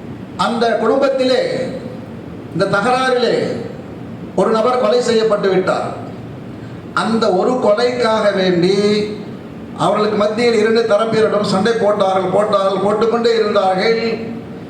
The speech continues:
அத்தா மௌத்தாகும்போது சொல்லுவார் பிள்ளைகிட்ட, "நான் மௌத்தாட்ட அவனையும் விடக்கூடாது." அவன் மௌத்தாகும்போது அவன் பிள்ளைகிட்ட சொல்லுவான். இப்படி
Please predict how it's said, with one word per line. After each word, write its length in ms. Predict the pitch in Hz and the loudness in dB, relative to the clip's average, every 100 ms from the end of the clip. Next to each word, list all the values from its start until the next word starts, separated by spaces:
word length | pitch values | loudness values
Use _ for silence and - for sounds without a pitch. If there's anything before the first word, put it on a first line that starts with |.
| - - - - - - - - - | -14 -14 -14 -14 -14 -14 -14 -14 -6
அத்தா 300 | - - 214 | -4 0 2
மௌத்தாகும்போது 540 | 208 214 214 208 202 202 | 2 2 2 2 2 2
சொல்லுவார் 440 | 180 190 185 180 | 2 4 2 2
பிள்ளைகிட்ட, 480 | 180 175 170 - - - | 2 2 2 0 -2 -4
"நான் 160 | 151 151 | -2 2
மௌத்தாட்ட 460 | 185 196 190 190 190 | 2 2 2 2 2
அவனையும் 280 | 185 185 | 2 4
விடக்கூடாது." 480 | 180 180 185 170 151 120 - - - - - - - - - - - - - - - - - - - | 4 4 2 2 0 -2 -4 -8 -12 -12 -12 -12 -14 -14 -14 -14 -14 -14 -14 -14 -14 -14 -14 -10 -2
அவன் 400 | 170 202 202 202 | 2 2 4 2
மௌத்தாகும்போது 440 | 208 202 220 214 | 2 0 2 2
அவன் 260 | 185 185 180 | 2 2 2
பிள்ளைகிட்ட 240 | 190 185 | 2 2
சொல்லுவான். 400 | 156 156 143 127 - - - - - - - - - - - 165 | 2 2 2 0 -4 -8 -10 -12 -12 -12 -14 -14 -14 -14 -8 -2
இப்படி 640 | 185 190 190 254 254 254 | 0 2 2 2 0 -2